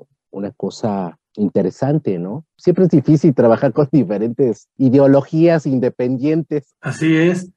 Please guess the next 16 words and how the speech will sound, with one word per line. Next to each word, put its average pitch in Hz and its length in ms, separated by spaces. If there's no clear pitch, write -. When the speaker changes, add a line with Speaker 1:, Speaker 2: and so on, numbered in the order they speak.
Speaker 2:
E 156 220
incluso 202 320
después 190 440
vuelves 185 320
a 156 80
trabajar 147 460
con 147 140
los 131 100
compañeros 143 480
de 135 80
Tadeco 165 580
en 139 140
Los 127 120
Satisfechos, - 720
del 147 220
dramaturgo 135 460